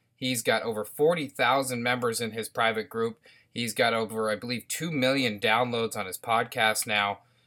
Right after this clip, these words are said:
Uh, he's been doing it for a couple of years, absolutely killing it out there. He's got a new book coming out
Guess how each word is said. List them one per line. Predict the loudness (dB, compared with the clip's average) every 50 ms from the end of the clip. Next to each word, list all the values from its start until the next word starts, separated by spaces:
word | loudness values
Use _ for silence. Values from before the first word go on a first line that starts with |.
| _ _ _ -6
Uh, | -2 -2 -2
he's | -2 -4
been | -6 -8 -6
doing | -2 0 0 0
it | 0
for | -2 -6
a | -4
couple | -2 -2 -2 -2 -2
of | -4
years, | -2 -2 -2 -2 -4 -2 2
absolutely | 4 4 4 4 0 -4 -2 -2 -4 -4 -4 -8 -8
killing | -2 0 0 0 0 0 -2
it | 0 2
out | 2 2 2 0 0
there. | 2 2 2 2 0 -2 _ _ _ _ _
He's | -4 0
got | 2 2 2
a |
new | 2 0 0 2 2 4
book | 6 6 6 6 4 -2
coming | -2 -2 0 2 4 4
out | 4 4 2 0